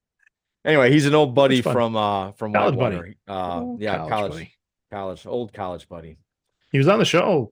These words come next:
Speaker 1: Or he was an
Speaker 2: Year,
Speaker 1: old college
Speaker 2: year,
Speaker 1: buddy for me. He still
Speaker 2: year.
Speaker 1: with you, Greg. That's good.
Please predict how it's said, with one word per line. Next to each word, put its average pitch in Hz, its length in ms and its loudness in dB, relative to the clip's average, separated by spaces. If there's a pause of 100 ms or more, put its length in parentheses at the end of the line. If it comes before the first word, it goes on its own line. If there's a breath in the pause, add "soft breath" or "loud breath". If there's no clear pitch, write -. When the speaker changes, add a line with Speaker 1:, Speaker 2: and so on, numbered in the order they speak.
Speaker 1:
Or 151 140 4
he 180 140 4
was 156 440 6
an 92 80 -8
Speaker 2:
Year, 107 80 -2
Speaker 1:
old 104 140 -4
college 110 300 0
Speaker 2:
year, 143 60 2
Speaker 1:
buddy 95 160 -2
for 101 140 -8
me. 104 380 -4
He 104 220 -10 (420)
still 110 200 -2
Speaker 2:
year. 98 60 0
Speaker 1:
with 95 160 -4
you, 98 140 -4
Greg. 85 260 -10
That's 92 140 -20
good. 82 260 -20